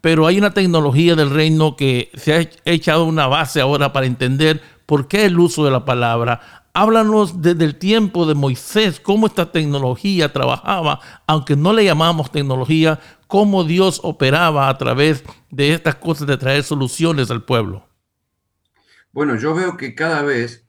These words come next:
Speaker 2: que Dios les bajaba un diseño, aún desde la época de los patriarcas, como lo vimos, este, en el caso de Noé, eh, el diseño de Dios era sobrenatural. Eh, era necesario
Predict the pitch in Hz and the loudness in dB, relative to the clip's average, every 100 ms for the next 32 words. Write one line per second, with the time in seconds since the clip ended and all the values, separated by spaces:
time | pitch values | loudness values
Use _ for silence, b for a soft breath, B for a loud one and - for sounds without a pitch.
0 | _ _ _ - 107 117 139 143 143 - | _ _ _ -10 -6 -2 -2 -2 -4 -12
1 | - 110 107 110 139 139 120 131 131 117 | -12 -8 -8 -6 -4 -4 -4 -4 -6 -8
2 | 110 175 131 104 101 104 - _ _ - | -6 -4 -2 -4 -6 -10 -16 _ _ -10
3 | 104 131 151 123 110 101 104 117 113 113 | -4 -2 -2 -2 -4 -4 -4 -4 -8 -8
4 | 98 98 104 117 113 160 180 101 104 - | -8 -6 -8 -8 -6 -4 -4 -4 -10 -10
5 | 92 98 104 135 127 113 - _ _ _ | -8 -6 -6 -6 -6 -8 -10 _ _ _
6 | 104 98 104 107 101 131 - 113 107 123 | -16 -8 -6 -6 -6 -6 -4 -4 -4 -4
7 | 151 113 110 - _ _ _ - 113 110 | -4 -4 -6 -10 _ _ _ -8 -6 -6
8 | 107 120 127 127 120 196 196 143 135 165 | -8 -8 -6 -6 -6 -4 -2 -2 -2 -2
9 | 147 113 - 190 185 165 127 123 113 - | -2 -4 -6 -4 -4 -4 -4 -4 -4 -6
10 | 156 - 101 - _ _ _ _ _ _ | -6 -4 -6 -10 _ _ _ _ _ _
11 | 117 120 107 _ 160 180 160 - 143 - | -6 -4 -6 _ -4 0 0 -2 -6 -2
12 | 170 170 180 175 151 110 | -2 -2 -2 -2 -2 -6